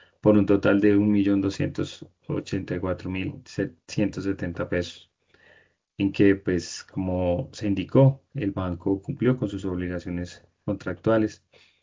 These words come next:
como entidad, eh, vigilada, atendiendo cada uno de los requerimientos del demandante.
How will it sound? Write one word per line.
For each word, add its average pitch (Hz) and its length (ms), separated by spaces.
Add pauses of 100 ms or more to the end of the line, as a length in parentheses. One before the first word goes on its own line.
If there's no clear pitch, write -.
(220)
como 104 140
entidad, 90 420 (160)
eh, 101 300
vigilada, 104 480
atendiendo 92 500
cada 95 260
uno 92 180
de 92 60
los 95 120
requerimientos 90 800 (100)
del 90 180
demandante. 87 640